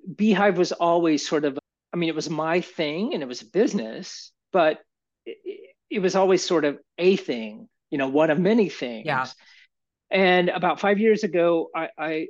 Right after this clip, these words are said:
Speaker 1: I realized there's a lot more I wanted to do with Beehive, and I was spread too thin. And so I, I worked with a coach to, to, to work out, like, w-, I need to peel off some of this stuff.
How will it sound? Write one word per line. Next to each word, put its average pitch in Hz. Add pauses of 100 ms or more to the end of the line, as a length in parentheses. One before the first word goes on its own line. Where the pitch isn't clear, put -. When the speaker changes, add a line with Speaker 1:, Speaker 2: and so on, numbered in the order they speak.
Speaker 1:
I 160
realized 165
there's 147
a 156
lot 165
more 160
I 143
wanted 143
to - (140)
do 135
with 180 (120)
Beehive, 180 (120)
and 147
I 139
was - (300)
spread 202
too 202
thin. 180
And 156
so 156
I, -
I 170
worked 165
with 156
a 160
coach - (140)
to, 180
to, 160
to 165
work 165
out, 156
like, 143
w-, - (100)
I 170
need 196
to 147 (680)
peel 160
off 127
some 123
of 117
this 117
stuff. 95